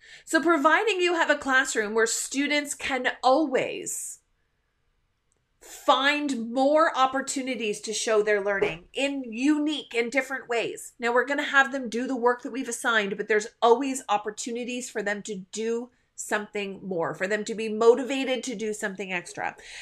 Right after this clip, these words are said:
How do we motivate the students where the world is their oyster,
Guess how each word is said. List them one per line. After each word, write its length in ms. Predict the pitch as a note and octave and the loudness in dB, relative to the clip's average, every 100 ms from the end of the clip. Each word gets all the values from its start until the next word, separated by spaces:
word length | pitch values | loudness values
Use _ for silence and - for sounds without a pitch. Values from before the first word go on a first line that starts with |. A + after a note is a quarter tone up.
| - | 0
How 180 | D4+ | 6
do 120 | D#4+ F4 | 6 6
we 120 | F4+ | 2
motivate 520 | C#4 B3+ C4 B3+ B3 | 4 4 4 -2 -4
the 60 | A#3 | -8
students 420 | - G#3+ G3 F#3+ | -4 -2 -2 -2
where 160 | A3 A3+ | 2 6
the 160 | B3 | 6
world 640 | A#3 G3+ A#3 C#4 D#4 F4+ | 4 -2 -2 4 6 6
is 140 | F4 - | 2 2
their 220 | D#4+ - | 0 2
oyster, 600 | C#4+ D4 - F#3 C3 - | 2 2 -2 -2 -2 -6